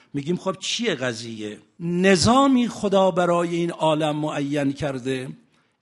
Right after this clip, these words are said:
اسمش رو در تعبیر قرآنی گذاشته سنت، «سنت الله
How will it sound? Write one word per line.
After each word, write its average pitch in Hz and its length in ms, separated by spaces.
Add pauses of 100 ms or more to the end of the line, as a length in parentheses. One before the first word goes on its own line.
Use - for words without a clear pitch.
(120)
اسمش 208 520
رو 185 180
در 147 180
تعبیر 131 600
قرآنی 131 640
گذاشته 139 520
سنت، 123 840 (480)
«سنت 156 680
الله 160 480